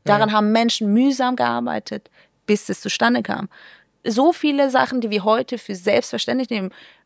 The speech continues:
Speaker 1: Rechte für queere Menschen, Ehe für alle, haben wir doch alle die Abstimmung die letzten Jahre auch gesehen. Also so, solche Themen waren immer Utopien, aber daran haben Menschen gearbeitet und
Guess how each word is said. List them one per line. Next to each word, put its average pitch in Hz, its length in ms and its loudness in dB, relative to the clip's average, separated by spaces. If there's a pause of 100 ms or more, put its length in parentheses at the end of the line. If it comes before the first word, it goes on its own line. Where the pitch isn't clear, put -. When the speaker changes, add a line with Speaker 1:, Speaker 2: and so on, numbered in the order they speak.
(340)
Speaker 1:
Rechte 233 380 0
für 220 140 -8
queere 285 420 -2
Menschen, 196 580 -6 (440)
Ehe 262 260 6
für 214 220 -2
alle, 226 360 0
haben 208 140 0
wir 208 80 0
doch 196 200 -2
alle 120 280 2
die - 120 -4
Abstimmung 107 580 -4
die 214 100 -6
letzten - 280 -6
Jahre 196 440 -4
auch - 320 0
gesehen. 269 380 -2
Also 202 180 -2
so, 220 200 2
solche 226 480 0
Themen 254 460 -4 (240)
waren 220 300 4
immer 311 420 2
Utopien, 254 640 -4
aber 190 200 0
daran 220 320 2
haben 220 200 -2
Menschen 214 340 -2
gearbeitet 226 800 0
und 202 200 -6